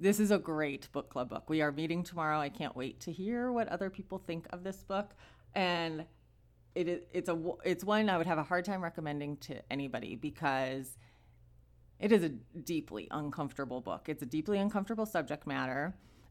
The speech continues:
and you need to know going in that if, that there are certain content warnings, that it has to deal with sexual assault and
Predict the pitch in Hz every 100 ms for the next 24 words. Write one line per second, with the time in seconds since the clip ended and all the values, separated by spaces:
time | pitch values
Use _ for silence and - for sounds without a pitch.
0 | - 175 165 156 147 147 143 165 170 175
1 | 208 202 180 175 165 156 147 - 139 143
2 | 175 220 - 160 165 147 143 - 151 -
3 | - - - - - 156 151 147 139 139
4 | 175 156 151 143 170 - 175 175 170 170
5 | - - - - - 156 143 - 127 135
6 | 151 - 127 143 - 175 170 98 - -
7 | - - - - 151 139 135 135 131 131